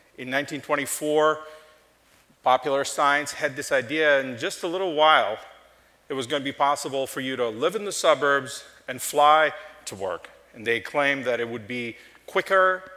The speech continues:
and safer to fly to work than it would be to drive to work on roads and highways. A little ahead of their time, I think you'll agree.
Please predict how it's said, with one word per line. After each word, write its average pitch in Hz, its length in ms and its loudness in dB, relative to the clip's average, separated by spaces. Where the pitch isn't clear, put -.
and 127 120 -4
safer 123 800 -2
to 127 100 -6
fly 185 380 2
to - 140 -12
work 98 360 -8
than 123 240 0
it 123 100 -4
would 107 220 -10
be 113 320 -6
to - 80 -8
drive 127 360 4
to - 60 -10
work 107 300 -6
on 101 120 -8
roads 104 260 -10
and 104 100 -16
highways. 95 460 -10
A - 40 -18
little 143 280 -2
ahead 123 180 0
of 117 80 0
their 110 100 -4
time, 113 320 -2
I 101 120 -6
think 107 240 -12
you'll 101 140 -6
agree. 101 280 -6